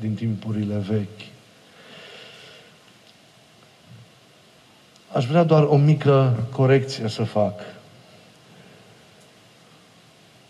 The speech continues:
Sunt situații în care iubirea martirică este rănită. Când creștinul provoacă la martiriu.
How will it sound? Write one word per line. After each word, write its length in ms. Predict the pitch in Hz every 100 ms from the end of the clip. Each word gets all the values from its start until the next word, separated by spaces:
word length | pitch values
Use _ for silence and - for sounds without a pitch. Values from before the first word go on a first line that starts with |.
| -
Sunt 200 | - 156
situații 440 | 147 151 151 147
în 80 | 131
care 300 | 113 135 131
iubirea 580 | 131 123 110 147 135 131
martirică 600 | 127 123 110 147 135 135
este 320 | 127 113 -
rănită. 680 | 123 120 123 123 - - 87 - - - - _ _ _ _ _ _ _ _ _ _ _ _ - _ _ _ _ _ _ _ _ _ _ _ _ _ _ _ _ _ _ _ _ _ _ _ _
Când 260 | - 139 131
creștinul 540 | - 127 - 202 123
provoacă 520 | 101 110 98 104 92
la 100 | 110
martiriu. 720 | 101 101 98 - 107 95 98